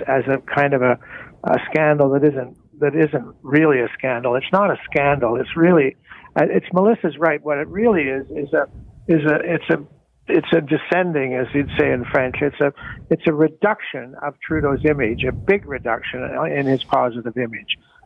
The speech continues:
And, you know, until he can rebuild that image, uh, you know, I think, you know, Melissa's got a point. It's going to be very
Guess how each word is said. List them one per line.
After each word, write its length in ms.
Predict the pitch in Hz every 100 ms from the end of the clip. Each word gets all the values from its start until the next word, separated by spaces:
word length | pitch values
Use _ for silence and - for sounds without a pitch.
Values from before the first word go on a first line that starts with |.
| -
And, 180 | 147 147
you 80 |
know, 160 | 165 160
until 340 | 156 160 196 202
he 140 | 202
can 240 | 196 170 - - - -
rebuild 520 | 165 190 185 190 190
that 220 | 156 139
image, 460 | 127 120 139 170 - _ _ _
uh, 320 | - 151 156 151
you 120 | 170
know, 220 | 160 147
I 140 | 170 156
think, 280 | - 170 - -
you 140 | 165
know, 140 | 143 151
Melissa's 420 | 143 147 - 139
got 200 | 147 139
a 60 | 131
point. 320 | - 147 160
It's 140 | 135
going 220 | - 143 135
to 60 |
be 120 | 127
very 340 | 127 143 151